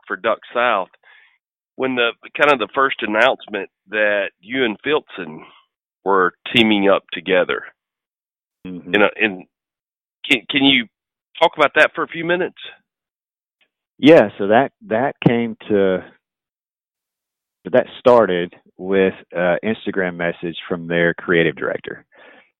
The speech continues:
Speaker 2: Out of the blue one day, I, I got a message, uh, from her, uh, saying, you know, who she was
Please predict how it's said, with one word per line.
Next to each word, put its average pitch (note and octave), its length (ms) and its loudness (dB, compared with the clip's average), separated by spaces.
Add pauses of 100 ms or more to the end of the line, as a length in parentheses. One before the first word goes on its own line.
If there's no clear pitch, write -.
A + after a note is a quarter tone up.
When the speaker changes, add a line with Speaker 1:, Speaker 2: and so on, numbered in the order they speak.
(760)
Speaker 2:
Out G2+ 180 8
of B2 60 4
the A2 60 2
blue A2+ 240 2
one F#2 160 -4
day, E2 260 0
I, F#2 300 -4
I - 40 -6
got F2 200 -2
a F#2 60 -2
message, F2 360 -10 (280)
uh, D#2 140 -6 (100)
from D#2+ 200 -2
her, F2 180 -6 (300)
uh, D2+ 160 -4 (100)
saying, F2 380 -2 (340)
you D#2 100 -12
know, - 100 -8
who F#2+ 100 -4 (140)
she F#2 80 -6
was E2+ 380 2